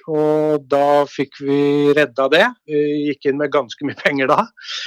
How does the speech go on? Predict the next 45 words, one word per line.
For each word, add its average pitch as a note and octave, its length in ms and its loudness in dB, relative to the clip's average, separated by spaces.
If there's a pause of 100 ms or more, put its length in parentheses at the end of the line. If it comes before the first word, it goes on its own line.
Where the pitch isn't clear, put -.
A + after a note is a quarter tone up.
(600)
Og D#3 100 0
så G3 120 2
var E3 160 4
det E3 100 -4
vel F3+ 180 -4
rundt F3 180 -6
tjue E3+ 220 -4
fjorten - 340 -6
da, C4 60 0
når G#3 160 0
vi F#3 80 2
hentet E3+ 280 -4
Mats D#3 220 -4
Valtin D#3 560 -8
og D#3+ 140 -2
gjorde D3+ 240 0
alle D3 160 -2
de D3 120 2
greiene D3 320 -2
der. B3 360 0
Det D3 280 -2
var D#3+ 200 0 (220)
runde D3+ 340 -4
to. C4 180 2 (1000)
Og E3 120 -4
så E3+ 160 2
er D3+ 160 4
dette C#3+ 240 -4
nå C3+ 160 -2
runde B2+ 380 -4
tre. A#2 320 -6 (340)
Eh, C#3 340 -2
så D#3+ 200 2
jeg, D#3 340 2 (280)
jeg D3+ 420 -2
gjør C#3 240 2
dette C#3 240 -4
her B2 100 -4
fordi C#3 280 -10 (600)
ting C3+ 240 -2
har D3+ 80 2
gått C3+ 320 -8
bra A#2+ 240 0
for C#3+ 220 -4
meg. A3 240 0